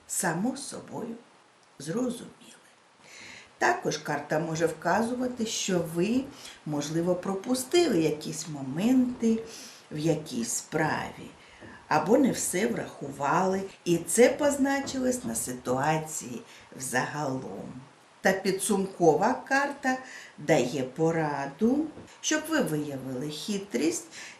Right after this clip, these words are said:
та діяли обережно. Карта Змія. Це неоднозначна карта. Якщо ви хочете змінитися, необхідно зняти все зайве в духовному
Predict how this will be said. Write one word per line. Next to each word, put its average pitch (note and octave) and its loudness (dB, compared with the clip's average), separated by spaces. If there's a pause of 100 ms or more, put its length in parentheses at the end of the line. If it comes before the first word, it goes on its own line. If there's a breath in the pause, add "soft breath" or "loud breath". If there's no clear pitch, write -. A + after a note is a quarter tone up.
(120)
та B2+ 4
діяли F#3 0 (120)
обережно. D#3 -2 (600)
Карта B3+ 4
Змія. A#3 2 (360)
Це F#3 0
неоднозначна A3 2
карта. D#3 -4 (300 loud breath)
Якщо F3 4
ви A3+ 6
хочете A3 2
змінитися, D3+ -2 (380 loud breath)
необхідно F#3 4
зняти G3 2
все - -10
зайве A3 4 (400 loud breath)
в C#3 -8
духовному D3+ 0